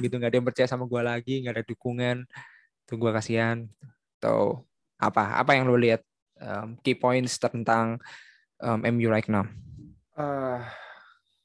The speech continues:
Speaker 2: M U ya. M U secara pertandingan gue mending bangun di menit ke empat puluh lima. Karena jujur babak pertama itu, bah, gue nggak tahu yang mana yang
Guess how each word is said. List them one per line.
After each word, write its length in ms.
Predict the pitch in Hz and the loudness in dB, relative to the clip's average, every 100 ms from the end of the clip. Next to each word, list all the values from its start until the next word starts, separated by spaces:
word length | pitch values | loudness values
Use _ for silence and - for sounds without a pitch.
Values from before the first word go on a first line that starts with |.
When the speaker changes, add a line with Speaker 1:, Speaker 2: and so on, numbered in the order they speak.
| - | -12
Speaker 2:
M 160 | 135 135 | -8 -4
U 160 | 135 | -2
ya. 320 | 123 107 104 - - | -2 -2 -8 -14 -8
M 160 | 127 127 131 | -6 -2 4
U 380 | 160 160 156 - _ _ _ | 6 6 4 -2 _ _ _
secara 400 | - 160 151 143 | -2 4 4 4
pertandingan 880 | 139 147 143 135 139 156 160 156 | 2 2 2 2 4 4 2 -2
gue 640 | 139 139 147 147 147 151 156 - | 0 4 4 4 0 -4 -8 -14
mending 560 | - 151 156 147 147 143 _ _ | -8 -4 -2 -2 -6 -12 _ _
bangun 640 | 151 151 147 170 190 190 165 | 2 4 6 4 4 4 2
di 80 | 151 | 2
menit 280 | 147 156 170 | 0 -4 -2
ke 80 | |
empat 320 | 151 143 147 - | -2 0 -2 0
puluh 160 | 151 | -4
lima. 320 | 143 135 135 147 _ _ _ _ | -4 -6 -10 -14 _ _ _ _
Karena 440 | - 123 139 143 139 | -6 0 2 2 0
jujur 240 | - 143 | -2 2
babak 240 | 156 139 117 | 6 6 4
pertama 480 | 127 135 135 139 139 | 2 2 2 0 -2
itu, 240 | 151 151 - _ _ _ - - - - _ _ _ _ | -4 -4 -8 _ _ _ -20 -20 -20 -20 _ _ _ _
bah, 160 | 180 202 | 2 2
gue 140 | 165 180 | 6 6
nggak 160 | 160 143 | 4 4
tahu 240 | 160 185 | 4 6
yang 160 | 170 151 | 4 2
mana 240 | 147 151 | -2 -2
yang 160 | 147 | -4